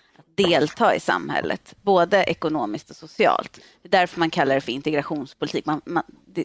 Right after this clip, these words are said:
det, liksom, det officiella narrativet är att man försöker hjälpa folk in i samhället på det här sättet. Men sen är det ju så som Christian säger, att det är ju väldigt mycket en, jag ska säga,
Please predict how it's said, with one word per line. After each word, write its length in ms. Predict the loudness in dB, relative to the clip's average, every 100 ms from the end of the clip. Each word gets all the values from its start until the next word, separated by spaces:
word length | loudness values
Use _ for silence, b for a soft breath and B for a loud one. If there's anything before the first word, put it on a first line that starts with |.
| -6
det, 200 | -2 -2
liksom, 320 | -2 -10 -2
det 100 | 0
officiella 500 | 0 0 2 4 4
narrativet 720 | 4 2 2 -2 -4 -6 -4
är 80 | -4
att 100 | -4
man 120 | -8
försöker 320 | -6 -8 -8
hjälpa 680 | -2 2 2 -2 -2 -2 -2 b b b b -4
folk 300 | -4 -4 -14
in 140 | -14
i 60 | -12
samhället 440 | -8 -8 -8 -12
på 80 | -10
det 40 |
här 80 | -10
sättet. 380 | -10 -16 -16 -20 _ _ _ _
Men 100 | -8
sen 200 | 0 0
är 180 | 2 2
det 60 | 4
ju 80 | 2
så 160 | 0
som 160 | -2 -4
Christian 400 | -2 -2 -2 -2
säger, 280 | 0 2 2
att 160 | -2
det 80 | -2
är 60 | 0
ju 140 | 2
väldigt 220 | 2 0 0
mycket 500 | -6 0 2 2 0
en, 320 | -2 -2 -6 -14 _ _
jag 80 | _
ska 100 | _
säga, 200 | -2